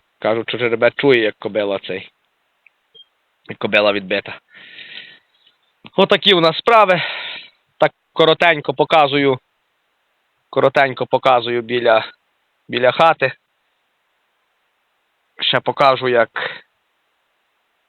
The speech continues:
покажу, як привезу її Василеве. Ну, до Василя покажу вам. Так, може, щось Василь цікаве розкаже ще.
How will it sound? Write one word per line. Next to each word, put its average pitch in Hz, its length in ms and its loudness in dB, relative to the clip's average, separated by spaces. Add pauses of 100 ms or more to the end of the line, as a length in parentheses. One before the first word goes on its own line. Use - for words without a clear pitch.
(1500)
покажу, 131 460 0
як 120 160 0 (380)
привезу 139 420 2
її 156 240 4 (200)
Василеве. 143 640 0 (260)
Ну, 135 200 -2
до 127 100 0
Василя 135 400 4
покажу 123 440 -2
вам. 120 160 -4 (800)
Так, 127 160 0 (300)
може, 123 240 -2
щось - 180 -10
Василь 131 240 -2 (240)
цікаве 131 380 2
розкаже 147 500 2
ще. 139 260 -2